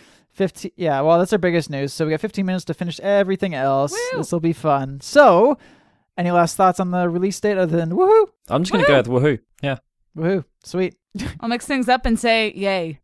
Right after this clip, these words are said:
Speaker 1: Yay! And you can get your pre-order. <laughs> Never mind.
Speaker 3: <laughs>
Speaker 2: Yeah. <laughs>
Speaker 1: Square Enix run their own commercials. Uh, next news piece. Uh, Lauren, you can pronounce names, so, um, do you want to take this one?
Speaker 2: Sure.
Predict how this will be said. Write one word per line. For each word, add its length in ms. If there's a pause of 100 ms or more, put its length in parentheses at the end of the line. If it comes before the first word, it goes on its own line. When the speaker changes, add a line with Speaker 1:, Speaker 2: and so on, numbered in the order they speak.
Speaker 1:
Yay! 420
And 100
you 100
can 100
get 120
your 100
pre-order. 600 (320)
<laughs> 300
Never 160
mind. 460
Speaker 3:
<laughs> 40
Speaker 2:
Yeah. 520 (220)
<laughs> 220
Speaker 1:
Square 320
Enix 180
run 120
their 100
own 140
commercials. 420 (520)
Uh, 500
next 580
news 300
piece. 540
Uh, 500
Lauren, 240
you 60
can 180
pronounce 540
names, 300
so, 580
um, 420
do 380
you 380
want 320
to 260
take 300
this 280
one? 200
Speaker 2:
Sure. 960